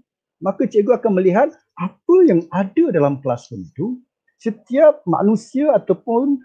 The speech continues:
ataupun pelajar yang ada dalam bilik duduk itu sebagai bebanan pada cikgu. Itu tak adil kepada pelajar, tak adil kepada parents, tak adil kepada kerajaan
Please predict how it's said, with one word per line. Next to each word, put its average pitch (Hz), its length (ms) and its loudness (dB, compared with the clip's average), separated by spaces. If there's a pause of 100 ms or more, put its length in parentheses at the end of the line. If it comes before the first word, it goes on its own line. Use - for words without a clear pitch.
(140)
ataupun 214 400 0
pelajar 202 340 -2
yang 202 80 0
ada 185 80 -2
dalam 175 160 0
bilik 156 160 0
duduk 135 240 -2
itu 208 100 -6
sebagai 226 320 -6
bebanan 359 400 -2
pada 156 140 2
cikgu. 127 240 -10 (680)
Itu 202 220 0
tak - 180 -6
adil 131 480 2
kepada - 220 -8
pelajar, - 460 -20 (520)
tak 214 100 -6
adil 269 380 -4
kepada 240 180 -6
parents, 269 480 -8 (300)
tak - 160 -4
adil 233 320 2
kepada 220 320 -2
kerajaan 214 580 -4